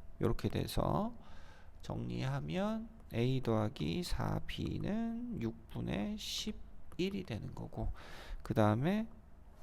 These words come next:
얘네들이 합은 일이니까 A 더하기 B는 육분의 오가 되죠.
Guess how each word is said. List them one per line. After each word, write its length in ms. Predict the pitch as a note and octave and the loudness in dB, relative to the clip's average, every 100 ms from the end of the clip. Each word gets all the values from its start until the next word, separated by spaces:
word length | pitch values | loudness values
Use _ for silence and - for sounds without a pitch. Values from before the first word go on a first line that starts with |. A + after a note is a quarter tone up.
| - - - - A#2 | -12 -12 -10 0 4
얘네들이 340 | B2 B2+ G#2+ | 6 8 6
합은 380 | B2+ D3 D#3 D#3 | 6 4 4 4
일이니까 640 | D#3+ E3+ D#3 C3 - E3+ | 4 4 4 2 2 2
A 260 | E3+ D3 D3 | 6 4 4
더하기 340 | C3 A#2 B2 | 4 4 2
B는 600 | A#2+ - - C#3 A3+ A3+ | -2 0 2 2 0 -2
육분의 520 | - G3+ - B2 C#3+ E3 | -2 -2 -4 -2 0 0
오가 320 | - F#2+ G2 | -2 0 0
되죠. 340 | - D2 - | 0 -6 -8